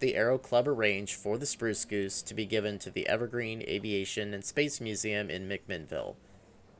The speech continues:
in exchange for payments and a percentage of the profits. The aircraft made the long voyage by barge, then train, then finally by truck to where it sits today.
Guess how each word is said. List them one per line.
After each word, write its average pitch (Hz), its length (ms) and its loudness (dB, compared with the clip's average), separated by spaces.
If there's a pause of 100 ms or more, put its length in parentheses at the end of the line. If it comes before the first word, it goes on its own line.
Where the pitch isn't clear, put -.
(100)
in 120 80 2
exchange 107 480 2
for 92 340 0
payments 107 640 -2
and 95 140 0
a 95 60 0
percentage 98 520 -2
of 95 140 -4
the - 40 -10
profits. - 680 -2 (1400)
The 123 460 4
aircraft 117 500 4
made 110 220 2
the 104 80 2
long 110 280 2
voyage 123 440 6
by 135 140 6
barge, 90 600 0 (320)
then 110 220 4
train, 120 540 0 (280)
then 104 240 4
finally 110 400 2
by 123 160 4
truck - 360 0 (180)
to 117 100 -4
where 98 160 2
it 92 100 -2
sits - 300 -2
today. - 440 0